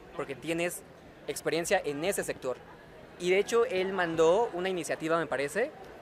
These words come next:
de que los secretarios deberían de tener experiencia en lo que están, o, o en lo que deben de ser elegidos. Y además, otra cosa que me parece muy importante, él mandó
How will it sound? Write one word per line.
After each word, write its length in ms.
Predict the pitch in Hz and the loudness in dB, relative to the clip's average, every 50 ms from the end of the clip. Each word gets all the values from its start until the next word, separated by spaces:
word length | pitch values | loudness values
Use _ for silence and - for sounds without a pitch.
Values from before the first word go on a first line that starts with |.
| - - - - - - | -18 -18 -18 -14 -8 -6
de 100 | 147 143 | -6 -4
que 460 | - 156 151 147 143 139 139 139 139 | -2 0 0 2 2 2 2 0 0
los 140 | 143 151 - | -2 -4 -6
secretarios 500 | 151 - 156 151 - 175 180 180 202 190 | -6 -6 -6 -2 0 2 2 2 2 0
deberían 300 | 175 156 143 135 147 156 | 0 -2 -2 -2 -4 -6
de 60 | 170 - | -6 -4
tener 180 | 156 147 147 | -4 -4 -4
experiencia 680 | 151 147 - - 131 131 147 151 143 180 196 208 214 - - - - - - - - - - - | -4 -6 -6 -6 -6 -4 -6 -4 -2 0 0 0 0 -2 -8 -16 -20 -20 -20 -20 -20 -20 -14 -10
en 100 | 147 147 | -8 -6
lo 140 | 143 135 - | -6 -8 -8
que 80 | - 143 | -10 -12
están, 400 | - - - 226 254 247 196 - - - - - - - - - - | -12 -4 0 0 0 0 -2 -8 -12 -16 -18 -18 -18 -18 -14 -6 -4
o, 40 | 143 | -4
o 240 | 147 143 147 - 139 | -2 -2 -2 -4 -4
en 40 | 139 | -6
lo 100 | 139 127 | -6 -4
que 100 | - 143 | -2 0
deben 200 | 165 196 208 202 | 0 0 0 -2
de 100 | 165 139 | -4 -4
ser 120 | - 175 | -2 -2
elegidos. 520 | 180 170 139 - - 226 208 151 131 - - - - - - - - - - - - - - | -2 -2 -2 -2 -2 -2 -2 -2 -2 -6 -12 -18 -20 -20 -20 -20 -20 -20 -20 -20 -20 -16 -2
Y 60 | 143 | 2
además, 580 | 160 160 160 160 165 170 185 202 240 277 - - - | 4 4 4 4 2 2 2 2 2 0 -2 -4 -4
otra 260 | 160 175 - 202 180 | -4 -2 0 0 -2
cosa 240 | - 180 175 185 170 | 0 -2 -2 -2 -2
que 80 | 156 | -4
me 80 | 139 123 | -6 -6
parece 420 | - 131 135 139 151 156 151 147 - 147 | -4 -4 -4 -2 -2 -2 -4 -4 -4 -6
muy 140 | 151 175 | -4 -4
importante, 580 | 196 202 - 139 - - 143 151 147 208 247 311 - - - - - - - - - - - - | -4 -2 -2 -4 -2 0 -2 -2 0 -2 -4 -4 -6 -12 -20 -20 -20 -20 -20 -20 -20 -20 -8 -4
él 140 | - 185 208 | -2 0 2
mandó 340 | 196 190 185 185 170 147 | 2 2 2 2 2 2